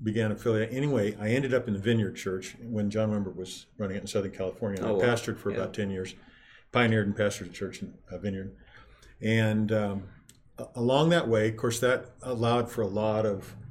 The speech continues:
Speaker 1: uh, exploration, a lot of thoughts. I love my Bible s-,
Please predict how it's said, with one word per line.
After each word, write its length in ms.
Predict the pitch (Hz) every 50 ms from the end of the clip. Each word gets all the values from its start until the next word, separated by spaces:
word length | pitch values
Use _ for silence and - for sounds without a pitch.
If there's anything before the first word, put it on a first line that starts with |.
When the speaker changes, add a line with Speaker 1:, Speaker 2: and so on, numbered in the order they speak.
| - - - - - - - - 98
Speaker 1:
uh, 400 | 104 101 98 95 92 92 92 92 92 -
exploration, 760 | 131 120 - - - 117 107 110 113 110 - - 127 117 117
a 100 | 98 98
lot 200 | 101 101 104 98
of 60 | -
thoughts. 600 | - - 113 110 110 110 110 104 - - - - - -
I 60 | 113
love 220 | 110 123 135 143 135
my 140 | 123 113
Bible 280 | 107 110 107 107 98 98
s-, 140 | 98 -